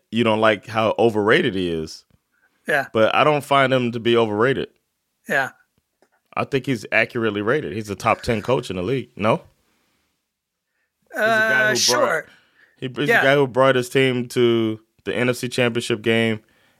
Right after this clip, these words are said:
Speaker 1: and Super Bowl
Speaker 2: Mm-hmm.
Speaker 1: twice already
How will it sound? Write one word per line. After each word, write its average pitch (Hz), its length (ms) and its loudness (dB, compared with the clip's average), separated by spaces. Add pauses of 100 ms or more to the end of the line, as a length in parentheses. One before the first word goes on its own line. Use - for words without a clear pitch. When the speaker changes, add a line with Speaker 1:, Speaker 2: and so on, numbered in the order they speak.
Speaker 1:
and 101 220 -2
Super 139 280 2
Bowl 85 440 2 (1000)
Speaker 2:
Mm-hmm. 170 260 -6
Speaker 1:
twice 123 500 0
already 78 400 0